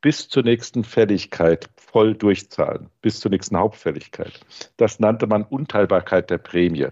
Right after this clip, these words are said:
Das gibt es nicht mehr. Also dieses Thema gibt's auch nicht mehr. Auch der Versicherungsnehmer kann kündigen und der Versicherer muss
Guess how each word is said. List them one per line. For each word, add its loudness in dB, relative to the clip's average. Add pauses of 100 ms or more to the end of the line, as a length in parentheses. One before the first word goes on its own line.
(640)
Das -2
gibt -6
es -12
nicht -12
mehr. -10
Also 2
dieses -2
Thema 2
gibt's -6
auch 2
nicht -10
mehr. 2 (140)
Auch -2
der 2
Versicherungsnehmer -2
kann -8
kündigen -4
und -6
der -2 (540)
Versicherer -2
muss -2